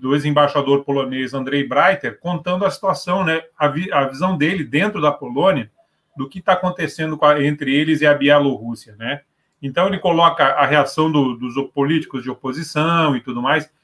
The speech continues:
Então vai ser um, um depoimento bem interessante dele naquele, naquela, na, na, naquele quadro Conexão Europa-Brasil, dentro aí do Chimarrão com Ataque, né?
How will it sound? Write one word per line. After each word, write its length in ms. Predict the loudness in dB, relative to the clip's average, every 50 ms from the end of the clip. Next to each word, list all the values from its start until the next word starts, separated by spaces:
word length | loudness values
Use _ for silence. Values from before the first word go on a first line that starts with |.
| _ _ _ _
Então 220 | _ -2 -2 0 2
vai 160 | 2 2 2
ser 160 | 0 -2 -4
um, 680 | -2 -2 -2 -2 -2 -2 -4 -6 -6 -8 -8 -8 -8 -10
um 100 | -4 -2
depoimento 640 | 0 0 0 2 0 2 2 2 2 2 0 -2
bem 180 | -2 0 0 0
interessante 640 | 0 0 2 2 2 0 0 0 0 0 0 -4 -4
dele 400 | -2 0 0 0 0 -4 -8 -12 _ _ _ _ _ _ _ _ _
naquele, 960 | -4 0 2 2 0 2 2 4 4 4 6 6 6 6 6 4 4 2 0
naquela, 680 | 0 0 -2 0 2 2 4 6 6 6 4 4 0 -4 _ _ _ _ _ _ _ _ _
na, 500 | -6 -4 -2 0 0 0 -2 -4 -6 -8
na, 240 | -6 -6 -6 -6 -4
naquele 360 | -4 -4 -2 -2 -2 -4 0
quadro 380 | 2 4 6 6 6 4 2 0
Conexão 580 | 0 0 0 0 -2 -4 -4 -2 0 0 2
Europa-Brasil, 840 | 2 4 4 4 4 2 0 -2 0 -2 -2 -2 -4 -4 -6 -4 -2
dentro 300 | 0 0 0 0 0 0
aí 120 | 0 2
do 120 | 0 -2
Chimarrão 400 | -2 -2 0 0 0 2 0 -2
com 100 | -2 -2
Ataque, 480 | -4 -4 -2 0 2 2 2 2 0 -4
né? 220 | -4 -4 -4 -6